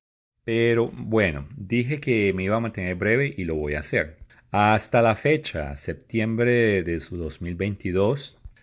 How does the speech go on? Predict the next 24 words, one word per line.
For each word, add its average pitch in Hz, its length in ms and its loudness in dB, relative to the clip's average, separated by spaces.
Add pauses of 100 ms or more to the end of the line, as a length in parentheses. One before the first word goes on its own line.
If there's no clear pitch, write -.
(160)
ningún 131 560 2
descubrimiento 110 760 0
arqueológico 85 720 -4
ha 92 160 -6
podido 98 500 -2
probar 85 380 -6
la 107 180 -6
teoría 73 920 -6
de 78 160 -8
la 69 140 -6
evolución. 69 640 -6 (640)
Los 107 800 8
científicos 117 1000 0 (800)
buscan 196 500 4
y 175 80 2
continuarán 90 640 -2
buscando 101 800 0
por 85 540 0 (160)
lo 113 360 8
que 107 280 2
ellos 104 240 2
llaman 98 360 4
fósiles 117 760 0
transicionales, 87 1200 -4